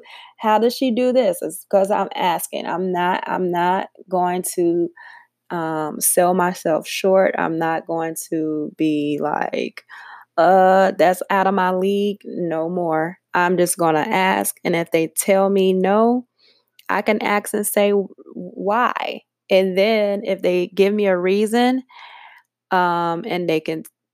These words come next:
whatever the reason is, I can just apply that to the next ask. So, um, yeah, that's, that's, that's gonna be the new me in tw-,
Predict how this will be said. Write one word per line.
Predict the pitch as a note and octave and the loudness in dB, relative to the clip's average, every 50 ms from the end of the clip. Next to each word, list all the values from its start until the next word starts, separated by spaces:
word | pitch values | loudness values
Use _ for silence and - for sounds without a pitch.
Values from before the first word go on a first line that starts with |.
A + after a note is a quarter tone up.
| _ _ - | _ _ -12
whatever | F3 F3 F#3 F#3+ G3+ G#3 G#3+ G3+ G#3 G3 | -2 2 2 4 4 4 2 2 2 2
the | G3 F#3 | 2 2
reason | F#3+ G3+ G3+ G3+ F#3 F3+ F3+ F3+ | 4 4 4 4 2 0 0 2
is, | F#3 F#3+ F#3+ A3 A3 A3 A3 - - - _ _ _ _ _ _ _ _ _ _ _ _ _ _ _ _ _ _ _ _ _ _ _ _ - - | 2 2 4 4 2 0 -2 -6 -12 -16 _ _ _ _ _ _ _ _ _ _ _ _ _ _ _ _ _ _ _ _ _ _ _ _ -10 -4
I | F#3 F#3 | -2 -2
can | F3 F#3 E3+ E3+ | 0 0 0 0
just | F3 E3+ - | 0 0 0
apply | - F#3+ - - - F#3+ F#3 F#3 F#3+ | -2 -2 -2 -2 0 0 2 2 2
that | F#3+ F#3 F#3 F#3+ - | 2 2 0 0 -2
to | - G#3 F#3+ F#3 | -2 0 0 0
the | F#3 F3 | 0 -2
next | F3 F3 F3 E3 E3+ - - - - | -2 -2 -2 -2 -2 -4 -8 -6 -4
ask. | D#3 - - - - - - - - - _ - - - - - _ | -4 -4 -4 -6 -8 -8 -10 -12 -12 -12 _ -20 -20 -20 -20 -20 _
So, | - - - G3 F#3 E3+ D#3+ D#3+ D#3+ E3 D#3+ _ _ _ _ _ _ _ _ _ _ _ _ _ _ - _ | -10 -2 2 4 4 4 4 2 0 -4 -8 _ _ _ _ _ _ _ _ _ _ _ _ _ _ -10 _
um, | - F3+ E3+ D#3+ D#3+ D#3 D3 D3 D3 C#3+ C#3+ C#3+ C#3+ - - _ _ _ _ _ _ _ _ _ _ _ _ | 0 2 2 2 0 -2 -4 -4 -6 -8 -10 -12 -14 -18 -20 _ _ _ _ _ _ _ _ _ _ _ _
yeah, | - F#3 F3 D#3 D3+ - - - | -2 0 2 2 2 -2 -4 -4
that's, | E3+ F3+ F3 E3+ F3+ - - - _ | -2 -2 0 0 -2 -6 -12 -8 _
that's, | F#3 E3+ E3+ F3+ - - - _ _ | -4 -4 -4 -4 -8 -14 -16 _ _
that's | F#3+ F3 E3+ - - | -4 -4 -4 -4 -8
gonna | - E3+ E3+ E3 | -10 -10 -8 -6
be | E3 E3+ E3 E3 D#3+ D#3 D3+ D#3 - F#3+ - _ _ _ _ _ _ | -6 -6 -6 -4 -6 -6 -8 -10 -12 -16 -20 _ _ _ _ _ _
the | A3 F3 - E3+ E3+ | -20 -6 -4 -4 -2
new | E3 E3+ F3 F3 F3 E3 | 0 0 0 0 0 0
me | E3 E3 E3 D3+ D3 D#3 - - - - - | -2 -2 -2 -2 -2 -4 -6 -8 -12 -10 -8
in | D#3+ D#3 D#3 | -8 -8 -6
tw-, | - - - - | -8 -10 -10 -10